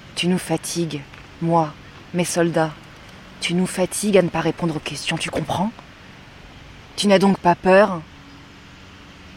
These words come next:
Dieu a un message pour vous. Qui t'a dit que nous étions ici ?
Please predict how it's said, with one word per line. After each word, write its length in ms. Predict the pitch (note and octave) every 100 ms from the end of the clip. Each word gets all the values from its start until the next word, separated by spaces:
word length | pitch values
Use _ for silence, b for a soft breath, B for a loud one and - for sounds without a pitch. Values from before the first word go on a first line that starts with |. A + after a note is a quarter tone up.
| - - - - - - - - - G3
Dieu 240 | G3 G#3
a 60 | F#3+
un 80 |
message 420 | F#3 F#3+ - F#3+ -
pour 160 | E3+
vous. 200 | D3+ D3+ - - - - - - - - - - - - - - -
Qui 160 | C#4
t'a 160 | - G3+
dit 180 | E3 E3
que 120 | D#3+
nous 200 | D#3+ D#3
étions 260 | D#3 D#3+
ici ? 400 | D#3 - - -